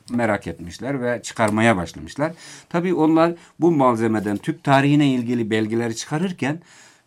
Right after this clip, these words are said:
bazı kanaatlerini, fikirlerini yansıtmıştır. Yani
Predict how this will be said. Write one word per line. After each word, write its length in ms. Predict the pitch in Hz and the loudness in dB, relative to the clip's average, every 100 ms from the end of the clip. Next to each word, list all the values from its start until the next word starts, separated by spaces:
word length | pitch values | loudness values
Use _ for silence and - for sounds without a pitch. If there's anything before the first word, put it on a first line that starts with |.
| _ 110 | _ -10
bazı 640 | 120 117 143 175 139 143 - _ - | -10 -2 6 8 6 0 -6 _ -8
kanaatlerini, 880 | 135 135 127 120 - 107 101 104 | -4 0 0 0 -2 -4 -2 -2
fikirlerini 640 | - 139 127 107 101 101 104 | -4 -8 -4 -4 -4 -4 -6
yansıtmıştır. 680 | 90 87 - 80 - - | -6 -8 -14 -16 -18 -12
Yani 340 | 110 123 101 | 0 2 2